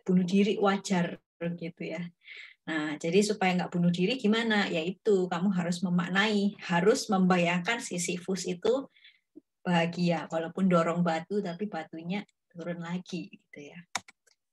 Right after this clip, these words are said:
Nah, kemudian yang kedua kritiknya adalah, eh, eh, eksistensialisme itu terlalu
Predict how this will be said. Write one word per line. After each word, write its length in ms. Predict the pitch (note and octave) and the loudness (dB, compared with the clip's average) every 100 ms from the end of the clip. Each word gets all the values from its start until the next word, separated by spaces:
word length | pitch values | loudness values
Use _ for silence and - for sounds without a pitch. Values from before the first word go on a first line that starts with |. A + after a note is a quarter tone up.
| _ _ _ _ _ F3+ | _ _ _ _ _ -8
Nah, 160 | E3+ | -6
kemudian 320 | F#3+ G3 B3+ | -2 2 2
yang 160 | D4+ C4+ | 4 2
kedua 320 | A3 A3+ C4+ | 4 6 6
kritiknya 560 | B3+ A3 G#3 A3+ C4+ - | 2 -2 -4 -2 -2 0
adalah, 320 | D#3+ D#3+ A#3+ - - _ _ _ - | 0 0 0 -2 -8 _ _ _ 2
eh, 400 | F#3+ F#3+ F#3+ G3+ - _ _ _ _ - | 6 8 6 0 -10 _ _ _ _ -4
eh, 160 | F#3+ - | -2 0
eksistensialisme 800 | G#3 A3+ A#3 A#3 A3+ G#3+ A3+ A3+ | -2 -2 0 0 4 4 4 0
itu 120 | B3 C#4+ | -4 -4
terlalu 480 | B3+ G#3+ G#3 B3+ | 0 2 2 0